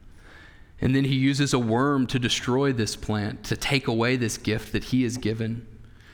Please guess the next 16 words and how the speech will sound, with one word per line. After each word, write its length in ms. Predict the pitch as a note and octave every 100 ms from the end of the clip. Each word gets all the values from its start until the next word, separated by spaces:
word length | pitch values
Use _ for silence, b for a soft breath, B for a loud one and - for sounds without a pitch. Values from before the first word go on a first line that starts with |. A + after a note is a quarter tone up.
| B B B B B
And 120 | C3+
then 120 | C3 B2+
he 160 | C3
brings 580 | A#2 B2+ C#3 C#3+ C#3+ B2
in 220 | C3+ C#3
the 180 | C3 A2+
elements 720 | A#2+ C#3 C3 B2 A2+ - -
of 240 | - B2 -
creation 540 | - A#2+ A#2+ B2 A#2
that 100 | A2
are 180 | A2 -
under 300 | C3 C#3+ C3
his 380 | A2 C#3 C3+ A#2+
dominion, 760 | A#2+ A2+ B2+ B2+ A#2 A2 G#2+
and 280 | - A2 A2
he 360 | A#2 A2 A2